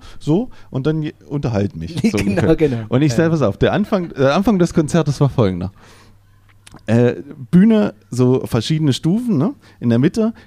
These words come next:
Speaker 1: kennst du diese vom, vom Jahrmarkt, diese, diese Dinger, die sich immer so
Speaker 2: Ja,
Speaker 1: schwingen
Speaker 2: ja.
Speaker 1: und dann so
Speaker 2: Ja,
Speaker 1: machen?
Speaker 2: ja.
Speaker 1: Das stellst du dir jetzt aber andersrum vor, sodass das von hinten nach vorne geht.
Speaker 2: Dieses Schiff meistens,
Speaker 1: Dieses Schiff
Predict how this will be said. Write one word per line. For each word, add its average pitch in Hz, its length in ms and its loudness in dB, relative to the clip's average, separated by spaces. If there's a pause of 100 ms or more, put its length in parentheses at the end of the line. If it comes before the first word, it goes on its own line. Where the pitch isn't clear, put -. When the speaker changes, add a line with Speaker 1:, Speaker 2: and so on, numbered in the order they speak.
Speaker 1:
kennst 147 260 -2
du 151 60 -2
diese 131 360 0
vom, 120 220 -4
vom 117 180 -2
Jahrmarkt, 135 460 -4
diese, 117 240 -4
diese 113 260 -4
Dinger, 151 240 -2
die 123 140 -4
sich 117 160 -2
immer 117 240 0
so 131 200 2
Speaker 2:
Ja, 143 160 0
Speaker 1:
schwingen 165 180 2
Speaker 2:
ja. 120 40 -2
Speaker 1:
und 131 100 0
dann 127 120 2
so 131 140 4
Speaker 2:
Ja, 185 40 4
Speaker 1:
machen? 214 200 0 (120)
Speaker 2:
ja. 120 120 -6
Speaker 1:
Das 143 160 0
stellst 180 260 0
du - 20 -2
dir 151 120 0
jetzt 143 200 -2
aber 120 200 -2
andersrum 135 420 -4
vor, 139 320 -2
sodass 131 260 0
das 120 140 -4
von 113 180 -2
hinten 156 340 -2
nach 117 120 -2
vorne 135 260 -2
geht. 82 280 -6
Speaker 2:
Dieses 123 200 -8
Schiff - 380 -2
meistens, 120 300 -8
Speaker 1:
Dieses 120 240 4
Schiff 143 140 4